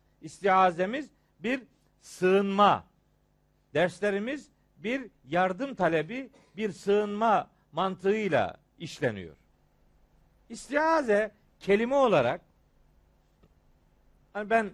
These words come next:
hemen her ayeti okurken çok önemli bir sebep yoksa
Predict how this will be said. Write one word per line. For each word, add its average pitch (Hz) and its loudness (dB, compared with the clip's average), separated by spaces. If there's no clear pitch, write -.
hemen 233 0
her 214 6
ayeti 202 4
okurken 151 -2
çok 196 -8
önemli 226 0
bir 220 -4
sebep 190 0
yoksa 190 -2